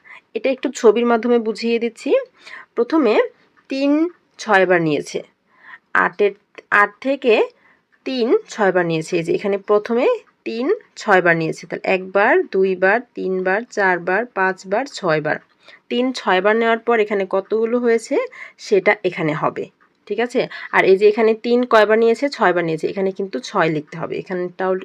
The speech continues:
আহ, পূরণ করে দিচ্ছি। এখানে কত হবে? তিন কতবার নিয়েছে? ছয় বার, এখানে হবে ছয়। গেল।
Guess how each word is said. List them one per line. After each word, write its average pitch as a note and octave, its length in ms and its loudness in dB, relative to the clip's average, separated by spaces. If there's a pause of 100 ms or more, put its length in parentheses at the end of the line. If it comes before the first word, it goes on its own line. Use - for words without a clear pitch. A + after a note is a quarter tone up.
(500)
আহ, F3 100 -2
পূরণ F#3+ 280 2
করে G#3 200 2
দিচ্ছি। G#3 260 -6
এখানে G#3 280 -2
কত G3+ 180 -2
হবে? B3 260 2 (220)
তিন G3 200 -2 (240)
কতবার G#3 360 2
নিয়েছে? A#3 360 0
ছয় F#3+ 300 -2
বার, C#3+ 160 2 (640)
এখানে F#3+ 260 -8
হবে F3+ 300 -2 (340)
ছয়। - 360 -6 (1300)
গেল। G#3 180 6